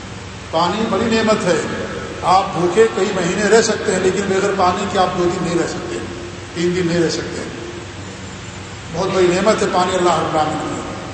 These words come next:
تو آپ وضو کر رہے ہیں تو بھی یہ نہیں کہ آپ خوب پانی کا استعمال کریں، کھول دیں ٹوٹی، پانی بہتا رہے، گرتا رہے،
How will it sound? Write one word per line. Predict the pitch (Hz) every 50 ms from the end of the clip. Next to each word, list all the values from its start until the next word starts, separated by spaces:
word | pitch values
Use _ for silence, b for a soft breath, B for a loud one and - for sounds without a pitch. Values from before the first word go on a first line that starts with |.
| - - - - - - - - - -
تو | - 208 226 240 247 240 - - 240 233 - - - - - - - - -
آپ | 165 180 185 180
وضو | 175 170 196 233 226 226
کر | 214 208 214
رہے | 220 226
ہیں | 233 226 233
تو | 254 240
بھی | 240 240
یہ | 233
نہیں | 220 233 240 240 -
کہ | 233
آپ | 208 208 208 - - - - -
خوب | 202 226 226 -
پانی | 214 202 202 202 202 -
کا | 208
استعمال | 185 - - 202 196 202 208 208 -
کریں، | 202 202 202 202 - - - - - - - - - - - -
کھول | 165 180 202 202 220
دیں | 214 208 190
ٹوٹی، | 202 196 196 208 208 196
پانی | 196 185 185 196 190
بہتا | 180 175 165 - 214 208 196
رہے، | 190 202 196 190
گرتا | 180 175 175 214 214 208
رہے، | 202 185